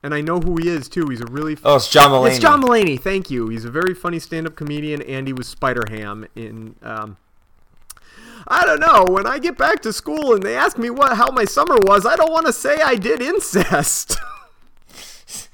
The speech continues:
Speaker 2: And when they say the word incest and the word pops up and it just starts going, and it's like, "Can we just,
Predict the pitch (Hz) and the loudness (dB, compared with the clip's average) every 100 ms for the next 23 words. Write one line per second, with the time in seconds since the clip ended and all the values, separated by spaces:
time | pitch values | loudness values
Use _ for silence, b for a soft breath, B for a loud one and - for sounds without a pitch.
0 | B B B 123 139 139 - 131 123 113 | B B B -2 2 2 2 0 2 2
1 | 113 113 98 101 - 110 104 104 104 101 | 2 0 -4 -6 -2 0 0 0 -8 -8
2 | 92 95 95 101 104 104 98 95 95 95 | -4 -4 0 0 0 0 -4 -4 -8 -10
3 | 92 107 95 90 95 95 95 90 95 - | -6 -6 -6 -4 -2 -2 -4 -8 -12 -8
4 | 131 196 220 262 | -8 -6 -8 -12